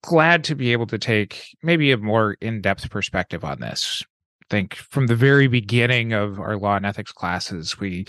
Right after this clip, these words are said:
are warned about dual relationships. We're taught to identify them. I didn't realize just how many people get in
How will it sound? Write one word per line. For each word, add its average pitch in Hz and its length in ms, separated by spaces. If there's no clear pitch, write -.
are 123 120
warned 147 380
about 117 300
dual 113 240
relationships. 104 880
We're 98 240
taught 156 240
to - 160
identify 123 640
them. 101 420
I 165 140
didn't 269 280
realize 107 600
just - 260
how 160 200
many 147 260
people - 320
get - 240
in 196 100